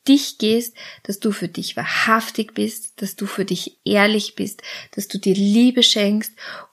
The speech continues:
und dann aber eben deine Liebe auch gerne in die Welt hinaustragen kannst, aber auf wahrhaftiger Ebene und nicht um anderen zu gefallen,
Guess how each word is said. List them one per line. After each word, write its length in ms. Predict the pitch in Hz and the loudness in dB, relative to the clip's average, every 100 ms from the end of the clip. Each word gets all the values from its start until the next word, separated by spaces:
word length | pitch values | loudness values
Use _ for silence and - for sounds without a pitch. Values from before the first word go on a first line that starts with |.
| - | 0
und 400 | 220 208 - 185 | 2 2 0 0
dann 320 | 185 214 247 | 2 2 0
aber 400 | - 196 196 - | -2 -2 -2 0
eben 340 | 196 214 196 | 0 2 0
deine 380 | 180 160 202 208 | 0 2 4 4
Liebe 580 | 202 196 202 - - 78 | 2 0 0 0 -4 -4
auch 200 | - - - _ _ _ _ _ _ - - - | -6 -8 -20 _ _ _ _ _ _ -20 -14 -4
gerne 360 | 202 196 196 | 2 4 4
in 100 | 185 | 4
die 120 | 180 175 | 0 0
Welt 280 | 170 185 | -2 -4
hinaustragen 800 | - 196 185 190 - - 69 - | -4 -4 -4 -6 -8 -6 -4 -6
kannst, 420 | 196 202 214 - _ - - - - | -6 -6 -8 -12 _ -18 -16 -16 -4
aber 380 | - 196 196 - | 0 4 4 2
auf 240 | 190 180 - | -2 -4 -4
wahrhaftiger 960 | 175 - - 220 - - 208 90 - | -2 0 2 2 0 -8 -4 -2 -2
Ebene 580 | - 208 208 175 170 190 - - - - | 0 2 4 2 0 -2 -8 -14 -14 0
und 320 | 202 208 220 | 6 8 10
nicht 420 | 254 262 - - | 8 6 -2 -4
um 180 | 208 214 | -4 0
anderen 560 | 202 208 220 208 196 | 2 4 6 4 2
zu 140 | 202 202 | 0 -4
gefallen, 720 | 190 - 190 180 180 175 185 | -6 -4 0 4 4 2 -2